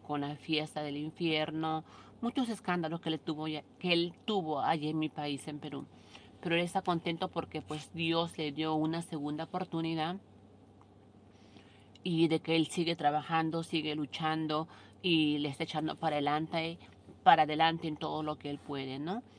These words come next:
Porque él quiere ser, pues, trabajar en teatro, en novelas, películas,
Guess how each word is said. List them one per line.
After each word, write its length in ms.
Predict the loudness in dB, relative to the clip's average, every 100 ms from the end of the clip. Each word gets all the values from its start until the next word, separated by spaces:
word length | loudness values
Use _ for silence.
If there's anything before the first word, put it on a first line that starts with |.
| -20 -6
Porque 220 | -2 0
él 100 | 2
quiere 320 | 2 0 0
ser, 280 | -2 -4 -4
pues, 220 | -6 -8
trabajar 400 | -6 -8 -6 -6
en 140 | -6 -6
teatro, 540 | -2 4 4 4 -2
en 100 | -2
novelas, 520 | -2 -2 -2 0 -2
películas, 880 | -4 -2 0 0 -2 0 2 0